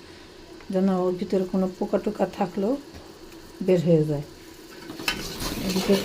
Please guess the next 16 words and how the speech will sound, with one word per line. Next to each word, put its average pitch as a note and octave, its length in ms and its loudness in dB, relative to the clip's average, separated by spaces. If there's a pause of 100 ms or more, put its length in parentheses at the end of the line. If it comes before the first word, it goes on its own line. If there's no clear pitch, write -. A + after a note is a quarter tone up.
(580)
পাতিলে G3 360 2 (600)
হলুদ G#3 380 4
আর F#3+ 80 2 (1000)
হালকা G3 260 4 (100)
হলুদ G#3+ 340 6
এবং F#3+ 140 4 (120)
অল্প F#3 160 -4 (140)
কিছু F#3+ 200 -6 (1500)
লবণ G3 320 6
দিছি, F3 300 0
এক F3 80 -2 (520)
চা G3 180 8
চামচ F#3+ 240 8 (100)
পরিমাণ E3 340 6 (160)
লবণ F3 280 2
দিছি। D#3 220 -2